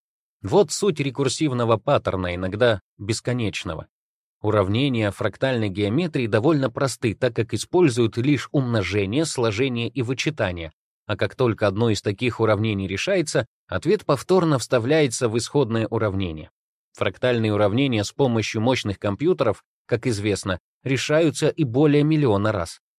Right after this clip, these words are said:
В эти моменты появляются геометрические узоры. Более того, очень важной характеристикой фрактальной геометрии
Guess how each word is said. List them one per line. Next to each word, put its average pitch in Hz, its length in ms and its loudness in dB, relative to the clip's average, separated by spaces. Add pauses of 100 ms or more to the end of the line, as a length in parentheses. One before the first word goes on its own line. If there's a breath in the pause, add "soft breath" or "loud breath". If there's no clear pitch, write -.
(280)
В 101 100 -6
эти 98 160 -2
моменты 98 480 0
появляются 101 560 -2
геометрические 104 800 -4
узоры. 113 460 -2 (180)
Более 95 340 2
того, 104 300 0
очень 113 360 -2
важной 95 380 0
характеристикой 101 760 -4
фрактальной 92 600 -2
геометрии 143 600 0